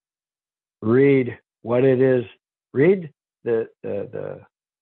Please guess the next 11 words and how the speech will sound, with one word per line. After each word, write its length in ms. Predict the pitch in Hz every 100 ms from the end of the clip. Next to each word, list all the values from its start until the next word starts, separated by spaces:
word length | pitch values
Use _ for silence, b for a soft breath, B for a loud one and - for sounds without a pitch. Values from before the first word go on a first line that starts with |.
| _ _ _ _ 123
the 80 |
going 380 | 113 127 147 143
away, 320 | 131 127 127
uh, 380 | 127 107 104 95
what 160 | 98 110
is 140 | 107
it 160 | 107 -
called? 320 | 101 98 98 104
The, 240 | 98 95 - _ _ _ _ _ _ _ _ -
at 120 | 127
Washington, 720 | 123 131 135 135 113 120 113